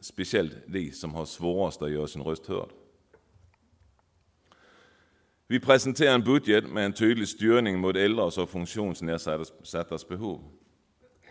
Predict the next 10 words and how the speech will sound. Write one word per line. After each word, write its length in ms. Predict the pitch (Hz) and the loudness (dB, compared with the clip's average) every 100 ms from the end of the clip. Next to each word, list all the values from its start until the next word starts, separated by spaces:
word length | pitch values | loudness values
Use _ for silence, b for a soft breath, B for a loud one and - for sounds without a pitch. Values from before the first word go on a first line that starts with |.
| _ - _ - _ b b b b | _ -20 _ -20 _ b b b b
Vi 100 | - | -2
visar 320 | 117 127 - 123 | 2 2 6 4
också 280 | 123 - | 4 4
att 160 | 101 98 | 2 4
barn 240 | 117 107 | 4 6
och 60 | 98 | 4
ungas 260 | 104 110 - | 2 -2 -2
fritidsaktiviteter 1400 | 107 104 85 - - 78 69 - 85 82 - 92 80 | -2 -2 -8 -8 -6 -4 -4 -8 -10 -10 -4 -4 -4
är 60 | 73 | -4
viktiga 520 | 82 92 - 69 69 | -4 -8 -10 -10 -10